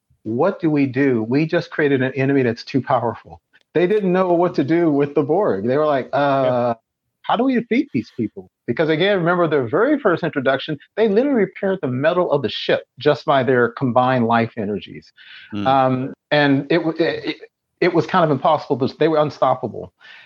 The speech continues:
Speaker 1: And the whole thing with Picard putting them to sleep and stuff like that, which I personally don't like, and there's a whole bunch of reasons for that. Some of it 'cause I work in I T and I know that's a silly way to put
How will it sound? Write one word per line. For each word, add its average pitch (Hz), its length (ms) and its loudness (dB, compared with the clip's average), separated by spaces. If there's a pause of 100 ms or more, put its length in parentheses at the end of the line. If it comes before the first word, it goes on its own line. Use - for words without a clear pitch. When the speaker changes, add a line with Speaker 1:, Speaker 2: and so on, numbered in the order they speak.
(200)
Speaker 1:
And 143 640 2 (300)
the 139 140 2
whole 180 540 2
thing 165 460 0
with 139 200 0 (160)
Picard 151 460 0
putting 151 220 0
them 143 140 0
to - 20 -2
sleep 147 300 0
and 135 100 0
stuff 127 280 0
like 120 200 0
that, 131 180 4
which 123 140 -4
I 127 140 2
personally 139 640 2
don't 101 380 0
like, 156 600 0
and 117 280 2
there's 117 140 0
a 101 60 -2
whole 120 140 2
bunch 117 220 0
of 107 60 -6
reasons 117 380 0
for 120 120 -2
that. 117 240 0
Some 117 140 0
of 123 60 0
it 120 40 -10
'cause 117 140 0
I 104 80 2
work 107 220 0
in 110 80 0
I 110 100 4
T 120 240 0
and 107 80 2
I 104 60 2
know 107 120 2
that's 107 160 0
a - 60 -14
silly 120 320 0
way 117 160 2
to 147 140 2
put 139 180 0